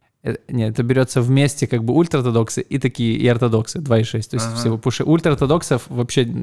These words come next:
Speaker 1: девяносто пятый году не приводится, п-, приводится, что два и шесть плюс-минус и как-то
Speaker 2: Так их не
Speaker 1: совмещают.
Speaker 2: могло быть.
Speaker 1: Потом ноль три в две тысячи третьем году появляется ультраортодоксов, один и шесть в две тысячи десятом году,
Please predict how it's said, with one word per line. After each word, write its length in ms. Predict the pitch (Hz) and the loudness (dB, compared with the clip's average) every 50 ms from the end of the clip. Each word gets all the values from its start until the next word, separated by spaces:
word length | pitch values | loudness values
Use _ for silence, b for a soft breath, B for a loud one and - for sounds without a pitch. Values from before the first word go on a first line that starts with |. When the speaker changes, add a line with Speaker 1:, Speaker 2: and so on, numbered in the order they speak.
| 120 113 | -2 0
Speaker 1:
девяносто 280 | 117 120 120 - - | 0 0 0 -2 -2
пятый 260 | 117 127 120 120 120 | -2 0 0 0 -2
году 200 | 113 123 117 120 | -2 -2 -2 -2
не 240 | 117 123 123 127 123 | -2 -2 0 0 0
приводится, 520 | 117 - 131 131 170 190 180 143 - 131 117 | 0 0 2 2 2 2 2 0 -2 -4 -6
п-, 100 | 131 123 - | -8 -10 -4
приводится, 340 | - 123 127 139 131 - 131 | 0 2 2 2 2 0 -4
что 80 | - 123 | -6 -2
два 160 | 117 123 127 | 0 2 2
и 60 | 127 | 2
шесть 260 | 123 - 160 151 - | 4 2 0 0 0
плюс-минус 480 | - 131 123 - - 131 127 120 110 127 | 0 -2 0 2 2 2 2 2 0 -2
и 40 | 117 | -4
как-то 260 | - 117 107 - 117 | -6 -6 -4 -4 -4
Speaker 2:
Так 40 | - | -2
их 60 | - | 0
не 60 | 123 120 123 | 0 0 2
Speaker 1:
совмещают. 240 | 131 135 139 147 143 | 2 2 0 0 -2
Speaker 2:
могло 200 | 143 135 123 92 | -2 -4 -6 -6
быть. 200 | 87 98 113 - - | -6 -8 -10 -6 -2
Speaker 1:
Потом 300 | - 123 113 151 156 151 | -2 0 2 4 4 4
ноль 160 | 147 151 151 147 | 4 4 2 2
три 280 | 151 160 156 151 120 | 2 4 4 4 4
в 80 | 110 107 | 2 2
две 120 | 110 117 117 | 0 0 2
тысячи 240 | 123 120 - 120 | 2 0 0 0
третьем 340 | 110 120 127 131 - 170 165 | 2 2 2 2 2 2 2
году 220 | 143 127 117 117 113 | 2 0 0 -2 -2
появляется 460 | - 120 110 117 113 113 - - 117 | -2 -2 -2 0 -2 -2 -2 -4 -6
ультраортодоксов, 500 | 110 - 117 113 113 110 - - 117 110 | -6 -6 -6 -4 -4 -6 -4 -4 -4 -2
один 320 | - 120 113 127 135 131 | -2 0 2 2 2 2
и 40 | 117 | 2
шесть 200 | - - 160 156 | 2 2 0 2
в 40 | 127 | 0
две 80 | 117 113 | 0 0
тысячи 200 | 127 117 123 123 | -2 -2 -2 -4
десятом 440 | 117 113 - 113 113 - 117 120 120 | -4 -2 -2 -4 -4 -2 -4 -4 -4
году, 340 | 123 135 147 156 170 - | -4 -4 -4 -4 -6 -8